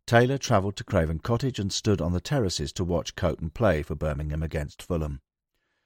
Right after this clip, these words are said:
The Blues won one nil as they continued their fine start to life in the second division following relegation. Coton kept five clean sheets in seven games before he signed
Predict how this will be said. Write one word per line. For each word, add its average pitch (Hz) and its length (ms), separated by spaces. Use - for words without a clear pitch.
The 95 60
Blues 98 280
won 92 280
one 85 240
nil 98 260
as 80 140
they 82 100
continued 92 460
their 85 120
fine 87 280
start - 320
to - 80
life 78 280
in - 100
the - 60
second - 320
division 82 440
following 80 400
relegation. 78 680
Coton 107 360
kept - 400
five 135 320
clean 113 220
sheets - 400
in 78 100
seven 80 320
games 107 400
before 98 380
he 104 80
signed 69 400